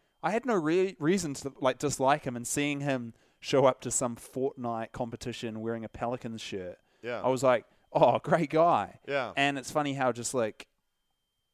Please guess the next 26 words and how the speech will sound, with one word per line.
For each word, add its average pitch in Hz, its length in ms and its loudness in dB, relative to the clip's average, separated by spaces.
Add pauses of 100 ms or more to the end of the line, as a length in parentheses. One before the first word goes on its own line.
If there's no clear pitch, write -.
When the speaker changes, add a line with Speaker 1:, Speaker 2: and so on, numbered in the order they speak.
(380)
Speaker 1:
if 139 140 -4
you 139 60 -6
don't 139 180 2
like 131 140 -4
a 131 60 -10
team, 107 600 -10 (180)
you 113 160 -8
can 113 120 -12
just 107 200 -8
instantly 110 580 -12
dislike 104 460 -8
their 104 100 -14
players, 95 480 -12
kinda. 90 360 -18 (160)
Speaker 2:
Yeah, 170 320 -4
well, 196 420 -2 (1040)
this 220 160 -4
is 220 60 -12
the 196 100 -2
fun 170 200 0
thing 139 120 -6
about 117 220 -4
trades. 87 640 -10
No 151 220 -4
one 143 180 -2
knows, 107 720 -12